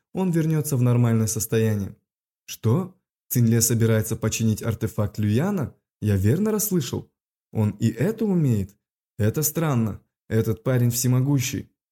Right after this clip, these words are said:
Артефакт Люяна пятого класса. Что делать, если он совсем изуродует диаграмму? Он с ума сошёл?" Шокированная семья Лин кричала наперебой. Когда Гао Юй услышал шум,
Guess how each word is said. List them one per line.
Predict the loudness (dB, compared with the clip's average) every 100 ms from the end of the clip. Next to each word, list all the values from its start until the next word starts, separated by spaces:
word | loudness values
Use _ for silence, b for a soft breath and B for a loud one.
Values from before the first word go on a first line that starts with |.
| _ _
Артефакт | -2 0 -2 -2 -4 0
Люяна | 2 2 2 0
пятого | -2 -2 0 -2
класса. | -2 -2 -2 -2 -6 b b -16
Что | -2 2
делать, | 2 2 2 0 -2
если | 0 0 2
он | 0
совсем | 0 -2 0 -2 0
изуродует | 0 2 2 0 0 0
диаграмму? | 0 0 0 -2 -2 -4 -8 b -2
Он | 0
с | 2
ума | 2 2
сошёл?" | 0 -2 -2 -2 -4 _ _ _ _
Шокированная | -4 -2 0 2 4 4 2
семья | 0 0 2 2 2
Лин | 0 -2
кричала | -2 -4 -2 0 0
наперебой. | 0 2 2 2 -2 -4 _ _ _ -4
Когда | 0 2 2
Гао | 2 2 2
Юй | 2 2 0
услышал | -2 -2 -2 -4
шум, | -4 -2 -2 -2